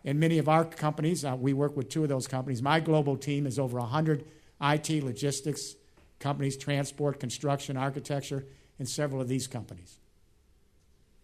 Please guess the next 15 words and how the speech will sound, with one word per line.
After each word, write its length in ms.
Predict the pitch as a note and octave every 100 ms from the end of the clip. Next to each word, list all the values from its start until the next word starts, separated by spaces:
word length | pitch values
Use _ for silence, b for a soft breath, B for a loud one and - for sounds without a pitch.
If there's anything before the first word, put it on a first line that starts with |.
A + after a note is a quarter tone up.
| _ _ _ _ _ -
This 140 | C#3+
is 100 | C#3+
a 60 | C#3+
real 340 | C#3 F3 F3+
difficult 520 | D#3 D#3 E3+ E3+ D#3 -
task. 460 | C#3+ C#3 D#3 - - _ _ -
We're 100 | A#2+
beginning 380 | A#2+ C3+ C#3 C#3
to 60 |
do 160 | B2+ C#3+
it 80 | C3
in 40 |
countries 400 | - C3+ C3+ A2+
and 100 | A#2+
regions. 480 | C#3 D3 G#2+ F#2 -